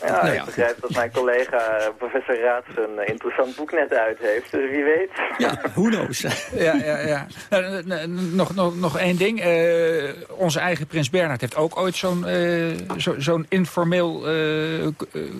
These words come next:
Speaker 3: conferentie opgezet. De Bilderberg-conferentie.
Speaker 1: Ja.
Speaker 3: Eh, is, is, ook met elite uit de hele wereld. Is het een beetje vergelijkbaar?
Speaker 1: Het is vergelijkbaar. Ik heb een, eh, een proefschrift geschreven over die, eh, die Bilderberg-conferenties. Eh, het grote verschil is natuurlijk dat, eh,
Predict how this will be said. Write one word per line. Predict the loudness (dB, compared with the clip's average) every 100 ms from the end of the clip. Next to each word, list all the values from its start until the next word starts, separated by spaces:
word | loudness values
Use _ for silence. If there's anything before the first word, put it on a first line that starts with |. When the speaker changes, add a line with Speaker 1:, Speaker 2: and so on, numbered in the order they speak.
| -2
Speaker 3:
conferentie | 0 0 0 0 0 -2 -2
opgezet. | -2 -2 -2 0
De | 0
Bilderberg-conferentie. | 2 2 2 0 0 -2 -2 -2 -2 -2 -8 -12 -6
Speaker 1:
Ja. | 0
Speaker 3:
Eh, | 0 0
is, | -2 -2 0
is, | -2 -2 -8 -20 -8 -2
ook | 0
met | 0 0
elite | 0 0 2
uit | 2 2
de |
hele | 0 0
wereld. | 0 0
Is | 0
het | 2
een |
beetje | 0 0
vergelijkbaar? | -2 0 -2 -4 -6 -8 -16 -18 -6
Speaker 1:
Het | -2 0
is | 0
vergelijkbaar. | 2 2 2 2 0 -2 0
Ik | 0
heb | -2 -4
een, | -2
eh, | 0 0
een | -2
proefschrift | -4 -2 -4 -4
geschreven | 0 2 2 2
over | 0 0 -4
die, | 0 2
eh, | 2
die | 0
Bilderberg-conferenties. | -2 0 0 -2 -2 -6 -4 -4 -4 -6 -14 -14 -16 -18 -14
Eh, | -2 -2
het | 0
grote | 2 2 0 -8
verschil | -8 -2 0
is | 0 -2
natuurlijk | -2 0 0 2
dat, | 0 0
eh, | -2